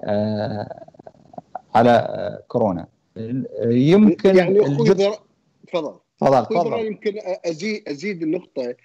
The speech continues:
Speaker 2: لأن يمكن سبب النجاح الرئيسي هو قضية تطبيق مبادئ التسامح. التسامح، الأخوة داخل المجتمع الإماراتي من كافة الأطياف، بكافة الجنسيات.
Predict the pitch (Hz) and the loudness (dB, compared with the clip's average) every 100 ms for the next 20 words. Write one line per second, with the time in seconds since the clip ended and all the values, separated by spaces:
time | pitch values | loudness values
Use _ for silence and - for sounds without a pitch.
0 | _ _ 127 143 180 196 - 202 190 151 | _ _ -6 -4 -2 -4 0 0 0 0
1 | 139 131 131 175 160 147 139 - 175 160 | 0 0 0 0 0 -6 -6 -6 -6 -6
2 | - 147 190 185 - 143 - 147 180 131 | -6 0 2 2 0 -6 2 2 2 0
3 | 110 139 160 147 - - - - 180 180 | 0 2 2 -2 -8 -8 -8 -4 -4 -6
4 | - - _ _ _ _ _ - - 135 | -12 -20 _ _ _ _ _ -14 -8 -4
5 | 131 156 156 160 - 110 - - 147 170 | 2 2 2 0 -4 -8 -8 2 4 6
6 | 165 160 151 _ - - 127 170 277 - | 6 6 2 _ -20 -18 -2 2 2 2
7 | 269 240 214 - 214 196 151 165 165 143 | -2 -2 -4 -4 -4 -4 -4 -4 -4 -4
8 | 220 160 277 127 - 175 208 196 214 180 | -4 -4 -4 -4 0 2 2 0 -4 0
9 | 190 175 160 156 156 147 147 117 - 127 | -2 -2 -2 2 2 0 -2 -8 -12 -10
10 | 156 196 202 180 180 - 170 160 | -4 -2 -2 -4 -4 0 4 4